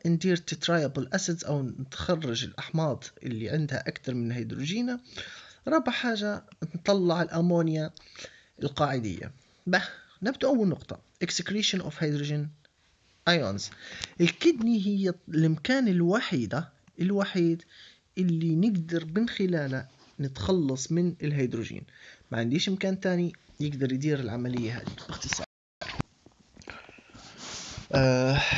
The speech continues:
الاكسكريشن، اكسكريشن بتاع الهيدروجين قال لك is up، آه، يصير في البروكسيمال convoluted tubules.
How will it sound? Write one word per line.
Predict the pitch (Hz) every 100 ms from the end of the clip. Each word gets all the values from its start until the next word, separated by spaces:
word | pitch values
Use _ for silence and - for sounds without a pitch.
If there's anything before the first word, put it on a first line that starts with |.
| - -
الاكسكريشن، | - - 330 - 180 285 339 - 151 175 - - -
اكسكريشن | - 170 - - - 123
بتاع | 123 120
الهيدروجين | 131 185 139 107 139 151 - - - - - - _ 139
قال | 170 196 175
لك | 170 - - _ -
is | 196 180 151 - 151
up، | 147 - - -
آه، | 139 131 127 139
يصير | 139 - 302
في | 175
البروكسيمال | 156 247 - 160 151
convoluted | 147 135 139 165 185 170 -
tubules. | 170 127 95 -